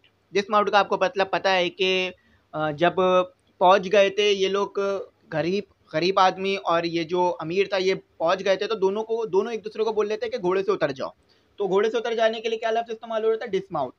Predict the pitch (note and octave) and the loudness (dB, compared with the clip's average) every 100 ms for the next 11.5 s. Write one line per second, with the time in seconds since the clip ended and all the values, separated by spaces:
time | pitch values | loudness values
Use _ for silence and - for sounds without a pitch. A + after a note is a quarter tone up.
0 | D3+ E3+ F#3+ G#3 G#3+ - D3 C3 B2+ G#3+ | -6 -4 -2 -2 -4 -6 -14 -14 -16 -16
1 | A3 A3 G#3+ A3+ F#3 D3 C#3 G#2+ F2+ _ | -14 -12 -8 -6 -4 -4 -6 -8 -12 _
2 | _ _ _ - F#3 A#3 A#3+ B3+ B3+ C4+ | _ _ _ -6 -2 -2 -2 -2 -2 -6
3 | G#3 F3 A3 A#3 A#3+ B3 A3+ A3+ C4 F#3+ | -2 0 2 0 -4 -2 -2 -2 -4 -6
4 | G#3+ A3 B3 B3+ B3 A3 G#3+ G3+ F3 D#3 | -6 -8 -12 -10 -10 -12 -8 -6 -6 -8
5 | D#3 E3+ F3 - D#3+ G3+ - E3+ C#3+ A#2+ | -10 -10 -12 -12 -14 -14 -10 -8 -8 -10
6 | - _ F#2 F2+ _ _ _ _ - E3 | -14 _ -20 -20 _ _ _ _ -20 -14
7 | - C#3 E3+ A3 A3+ A3 F3 G3 A3+ G#3+ | -10 -10 -8 -6 -4 -2 -2 -4 -6 -8
8 | - _ _ _ _ _ _ _ _ _ | -10 _ _ _ _ _ _ _ _ _
9 | _ _ - D#3 D#3+ E3+ E3+ - _ D3 | _ _ -10 -8 -4 -4 -4 -8 _ -4
10 | D#3 F3 F#3 F3+ F3 F3+ D3+ D3 - E3 | -2 -2 -4 -4 -4 -4 -6 -8 -8 -6
11 | F#3 G3 D3+ - G3 | -4 -4 -6 -10 -18